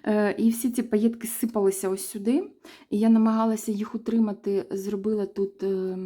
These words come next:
ну, нашила невеличкі, е, машинкою зробила декілька швів. І, ну, в принципі, воно тримається. Тут є такі осередки, де воно тримається,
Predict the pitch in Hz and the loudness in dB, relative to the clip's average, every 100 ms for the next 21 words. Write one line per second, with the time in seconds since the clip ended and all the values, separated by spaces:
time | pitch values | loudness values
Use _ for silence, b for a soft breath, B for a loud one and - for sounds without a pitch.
0 | 190 - 226 214 208 220 226 214 196 196 | -10 2 2 4 0 -4 -4 -2 -2 -4
1 | 196 196 - - 190 185 B B B B | -4 -6 -10 -6 -6 -6 B B B B
2 | B 208 196 196 220 247 233 202 202 196 | B -12 -10 -4 0 2 2 2 0 0
3 | 202 190 196 196 196 196 - 220 262 359 | 0 0 -2 -4 -8 -8 -10 -4 -2 -2
4 | - _ _ _ B B - 233 240 262 | -4 _ _ _ B B -2 0 2 0
5 | 262 349 359 247 247 247 240 247 220 196 | 2 0 0 0 2 2 4 4 4 0
6 | - - 214 196 - 190 190 220 294 - | -8 -4 -2 -2 -2 -4 -2 -4 -4 -4
7 | 196 196 202 196 208 226 349 294 - | -2 0 0 0 0 2 2 0 -2